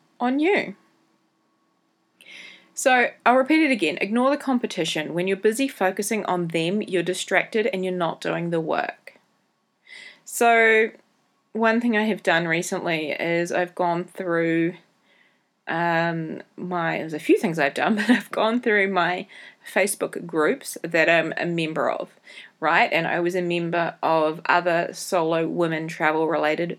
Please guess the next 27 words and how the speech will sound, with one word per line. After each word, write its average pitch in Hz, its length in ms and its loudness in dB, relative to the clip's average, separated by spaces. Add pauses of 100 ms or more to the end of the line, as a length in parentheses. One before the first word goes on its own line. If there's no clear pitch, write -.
Facebook - 360 0
groups, - 300 -4
because 185 320 -2
ours 139 280 4
is 202 100 -6
not 190 160 -2
the 208 100 2
only 269 200 2
one. 190 220 2
There's 220 180 -4
plenty 277 320 -2
of 302 80 0
them 277 100 0
out - 180 -2
there. - 240 -4 (480)
And 226 140 4
I 233 180 4
went 220 440 -2
through 190 340 0
and 185 160 -2
I 180 140 0
removed 185 760 0
myself 180 680 -2
from 170 560 -2 (500)
all 175 240 2
of 160 160 -2
them. - 280 -8